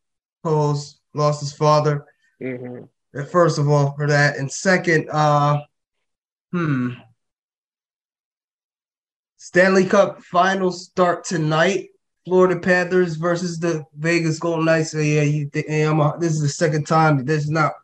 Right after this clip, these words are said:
Speaker 1: often that you see me do that. I did the past couple months. This is a fir-, this is, like, weird that we see it in Florida and Vegas. So that's gonna be an interesting thing to watch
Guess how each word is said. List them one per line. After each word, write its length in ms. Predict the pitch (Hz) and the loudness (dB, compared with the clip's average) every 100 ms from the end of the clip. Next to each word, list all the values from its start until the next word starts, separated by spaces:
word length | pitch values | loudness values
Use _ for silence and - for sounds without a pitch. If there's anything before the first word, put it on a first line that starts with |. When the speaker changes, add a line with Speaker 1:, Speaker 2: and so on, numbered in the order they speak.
| - | -8
Speaker 1:
often 360 | - 156 151 143 | -4 -4 -2 -2
that 180 | 147 143 | -2 -4
you 80 | 156 | -6
see 240 | - 175 | -2 -2
me 140 | 165 | 0
do 120 | 151 165 | 0 0
that. 200 | 151 160 | 2 2
I 20 | |
did 160 | 156 156 | 0 -4
the 80 | 156 | -4
past 260 | 170 160 160 | -2 -2 -2
couple 180 | 175 | -6
months. 300 | 190 196 - - _ _ _ _ _ _ _ _ _ _ | 0 2 0 -8 _ _ _ _ _ _ _ _ _ _
This 180 | - 339 | 0 0
is 80 | 370 | 4
a 80 | 302 | 2
fir-, 380 | - 247 247 185 | 4 2 2 -2
this 220 | 294 359 | -6 0
is, 40 | |
like, 280 | 269 202 151 | 2 2 0
weird 480 | 139 135 214 226 175 | -8 -2 2 2 2
that 160 | 175 170 | 0 0
we 120 | 185 | -4
see 340 | 185 208 190 | -2 -4 0
it 160 | 170 - | 0 -2
in 300 | 160 143 139 _ | -10 -12 -14 _
Florida 640 | 160 196 226 233 226 214 208 | -8 0 4 6 4 2 0
and 300 | 180 170 151 120 | -4 -2 -4 -4
Vegas. 760 | 147 147 135 123 - - - - _ _ _ _ _ | 0 0 0 -4 -12 -14 -16 -20 _ _ _ _ _
So 640 | - 185 170 160 151 - _ _ _ | 0 4 4 4 0 -6 _ _ _
that's 180 | - 320 | -4 0
gonna 100 | 302 | 2
be 80 | 240 | 2
an 20 | 208 | 2
interesting 420 | 202 190 185 180 | -2 0 0 0
thing 240 | 180 175 | 0 -2
to 40 | 165 | -4
watch 440 | 147 160 156 147 | 0 2 2 0